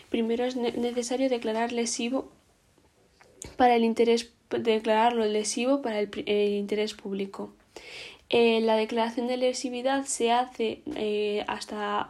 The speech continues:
cuatro años desde que se ha dictado este acto, eh, y es necesario que sean los act-, que los actos sean anula-, anulables.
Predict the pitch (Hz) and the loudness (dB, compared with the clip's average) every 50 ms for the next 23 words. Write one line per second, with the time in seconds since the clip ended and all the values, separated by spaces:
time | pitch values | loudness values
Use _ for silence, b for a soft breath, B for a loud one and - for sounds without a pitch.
0 | - - - 233 240 233 254 240 247 247 247 247 240 233 226 220 226 - B B | -8 -6 -4 -4 -4 -4 -2 -2 0 0 0 0 0 -2 -2 -2 -4 -6 B B
1 | B B B B - - 220 226 214 226 226 214 214 214 - 214 - - 220 214 | B B B B -4 0 2 2 2 2 0 -2 0 -2 -4 -4 -2 -2 0 -2
2 | 226 226 226 - 233 226 226 226 220 226 - - 226 226 233 247 - - - - | -2 -2 -2 -2 -2 -2 -2 -2 -4 -4 -4 -4 -4 -4 -6 -8 -10 -8 -4 -4
3 | 339 359 359 B B B B B B B B B _ _ - - - 240 233 226 | -2 -2 -4 B B B B B B B B B _ _ -4 0 2 4 4 4
4 | 226 233 233 240 240 247 240 233 - 240 - 247 262 294 294 285 254 233 - 247 | 4 4 2 2 0 -2 -4 -4 -6 -2 0 2 2 2 2 2 -2 -4 -2 -2
5 | 233 233 233 226 233 - 226 226 - - - 247 240 226 226 233 226 - - 247 | 0 0 0 -2 -4 -6 -8 -10 -12 -8 -4 -2 -2 -2 -2 -4 -6 -8 -8 -8
6 | 233 - 240 247 262 - - - 220 214 202 202 196 196 202 - 208 208 202 202 | -6 -4 -4 -4 -4 -6 -6 -4 -2 -2 -2 0 -2 -2 -4 -4 -6 -4 -2 0
7 | 196 196 190 196 208 208 220 - - | 0 0 0 -2 -4 -6 -8 -12 -16